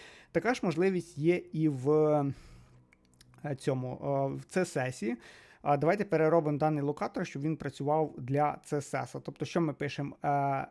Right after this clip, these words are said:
У Л, в якого I D дорівнює топ-меню. Ми можемо це скоротити до ось такого топ-меню. Тому що ми знаємо, що, е, ця решіточка означає I D.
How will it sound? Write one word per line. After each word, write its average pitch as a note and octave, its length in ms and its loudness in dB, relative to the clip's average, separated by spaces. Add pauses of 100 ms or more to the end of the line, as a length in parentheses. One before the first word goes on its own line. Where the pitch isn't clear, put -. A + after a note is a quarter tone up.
(100)
У D#3+ 140 4
Л, B3 220 0
в G3+ 60 -4
якого D#3 460 0
I D#3 100 0
D C#3+ 340 -2
дорівнює E3 380 2
топ-меню. D3 480 -2
Ми C#3+ 140 -2
можемо D#3+ 360 0
це D3+ 140 -8
скоротити D3+ 640 -2
до C3+ 200 0
ось - 200 -6
такого B2+ 500 -6 (120)
топ-меню. - 1300 -8 (460)
Тому D#3+ 140 0
що D#3 140 -4
ми D3+ 100 -2
знаємо, C#3+ 420 -2
що, C#3+ 440 -4 (560)
е, D3 60 -6
ця C#3 180 -2
решіточка G3 640 -6
означає C#3+ 520 -2
I C3+ 180 -4
D. C3 220 -6